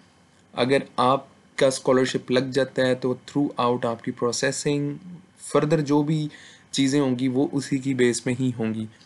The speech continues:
तो इसलिए आपने बिल्कुल जल्दबाजी नहीं करनी, इस वीडियो को पहले कम्प्लीटली आपने अंडरस्टैंड करना है, then आपने जो है वो, अ,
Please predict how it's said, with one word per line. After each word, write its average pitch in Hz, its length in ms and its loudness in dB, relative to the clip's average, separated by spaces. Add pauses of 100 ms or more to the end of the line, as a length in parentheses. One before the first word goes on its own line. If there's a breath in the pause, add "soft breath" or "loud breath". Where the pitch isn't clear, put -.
(140 soft breath)
तो - 60 -4 (100)
इसलिए 160 320 2
आपने 127 540 0 (840)
बिल्कुल 139 340 2
जल्दबाजी 123 540 2
नहीं 135 160 0
करनी, 127 340 0 (380 loud breath)
इस - 140 -6
वीडियो 127 220 2
को 131 120 -2
पहले 127 240 4
कम्प्लीटली 131 640 0
आपने 127 300 0
अंडरस्टैंड 131 500 0
करना 147 260 0
है, 135 240 -2
then 160 180 4
आपने 120 340 0
जो 117 120 -8
है 117 120 0
वो, 113 220 -2
अ, - 60 -4